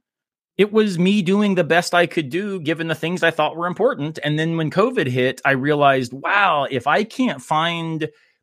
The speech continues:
the most importance, being with my family, in the midst of a crisis,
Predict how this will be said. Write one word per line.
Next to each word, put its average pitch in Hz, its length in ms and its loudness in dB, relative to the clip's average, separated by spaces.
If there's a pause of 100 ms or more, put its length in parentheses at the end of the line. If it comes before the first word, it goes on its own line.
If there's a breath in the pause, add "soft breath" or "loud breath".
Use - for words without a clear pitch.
(180)
the 139 160 4
most 156 520 4
importance, 110 760 -2
being 139 400 -2
with 135 180 -4
my 127 160 0
family, 123 680 -2 (420)
in 160 160 2
the 160 100 4
midst 147 500 0
of 127 640 2
a 120 140 0
crisis, 123 760 -2